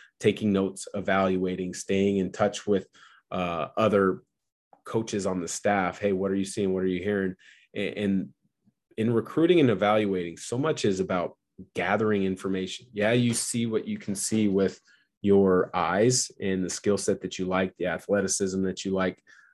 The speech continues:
Um, but you're talking to people, you're talking to their high school coach, you're talking to their A A U coach, you're talking to their A A U club director, uh, you're talking to coaches that are also sitting at the game,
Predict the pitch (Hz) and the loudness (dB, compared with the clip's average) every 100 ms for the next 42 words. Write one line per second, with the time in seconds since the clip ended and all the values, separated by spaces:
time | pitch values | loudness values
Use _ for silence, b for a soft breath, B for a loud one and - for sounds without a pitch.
0 | - 92 90 87 - - 107 101 123 - | -4 -2 -2 -4 -8 -4 -2 -2 -2 -2
1 | 90 - 90 - - 80 - - 90 90 | -2 -2 -6 -6 -10 -12 -12 -8 -2 -2
2 | - 87 78 107 95 - 82 - 82 - | -2 -2 0 0 0 -2 -10 -10 -12 -12
3 | - 92 87 90 87 87 85 - B B | -8 -4 -2 0 0 0 0 -6 B B
4 | 110 104 98 107 107 98 82 - - 98 | 2 4 4 2 2 -2 -2 -6 -12 -10
5 | 95 98 92 92 90 - 107 101 101 98 | -4 0 0 0 0 2 2 2 -2 -4
6 | - 101 95 95 101 110 - 80 76 B | 0 0 0 0 2 2 0 -8 -8 B
7 | B B 92 90 87 78 92 - 95 90 | B B -8 -8 -6 -8 -6 -2 0 2
8 | 98 87 - 98 92 90 - _ _ _ | 0 0 -2 0 2 0 -6 _ _ _
9 | _ _ - 113 110 - 104 95 - - | _ _ 0 2 2 2 2 0 -4 -12
10 | B B _ 98 98 101 - 120 131 117 | B B _ 0 4 4 4 6 6 4
11 | - 101 80 78 _ _ - 117 98 98 | 0 -2 -2 -6 _ _ -2 2 4 2
12 | 92 92 95 90 90 90 | 0 -4 -2 -2 -4 -8